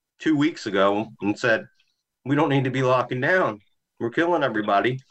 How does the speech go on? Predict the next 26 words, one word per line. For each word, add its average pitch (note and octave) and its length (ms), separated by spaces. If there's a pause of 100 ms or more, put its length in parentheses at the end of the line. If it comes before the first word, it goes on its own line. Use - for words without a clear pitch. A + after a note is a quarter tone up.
(880)
M-, D3+ 340
mostly C#3+ 880 (480)
just B2 200
to B2 80
cover G#2+ 280
their F#2 140
butt, A2 320
I'm F#2+ 160
sure, G#2 400 (960)
'cause F#2+ 100
they F#2+ 80
told A2+ 300
us F2+ 100
the F#2 100
whole G2 220
time. G2 480 (640)
But, F#2+ 260
um, E2 380 (800)
that's G#2+ 240
true. B2 180
You F2 140
can't A2 320
kill G2+ 240
two A2+ 200
million F#2+ 360
people F#2 480